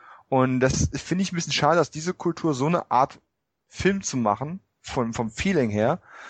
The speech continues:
dass das so ein bisschen in Vergessenheit geraten ist, dass die Leute das tatsächlich verlernt haben.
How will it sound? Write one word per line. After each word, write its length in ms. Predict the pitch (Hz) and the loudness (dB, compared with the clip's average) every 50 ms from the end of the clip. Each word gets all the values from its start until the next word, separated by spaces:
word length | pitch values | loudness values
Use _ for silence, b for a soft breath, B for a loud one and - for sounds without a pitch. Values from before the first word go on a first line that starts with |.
| B B B B B _ _ | B B B B B _ _
dass 160 | - 113 - | -10 -8 -4
das 140 | - 139 - | -4 -4 -4
so 80 | - 147 | -4 -4
ein 20 | |
bisschen 220 | 135 - - 170 147 | -4 -4 -2 -2 -4
in 60 | 131 | -2
Vergessenheit 520 | - 135 - - 127 - 156 127 107 - | -2 -2 -2 0 -2 0 0 0 0 0
geraten 340 | - 104 95 95 95 - - | -2 -2 0 0 -2 -2 -4
ist, 140 | 92 92 - | -10 -8 -6
dass 160 | 107 107 - | -8 -8 -6
die 80 | - - | -2 2
Leute 240 | 117 123 127 - | 2 2 4 2
das 160 | 127 117 - - | 0 0 0 -6
tatsächlich 340 | - 123 - 120 113 - | -8 -6 -4 0 0 0
verlernt 560 | - - 113 110 110 113 113 123 143 139 - - | 2 2 -2 0 0 0 0 0 -2 -4 -8 -4
haben. 340 | 101 92 90 - - - | -4 -4 -4 -4 -8 -16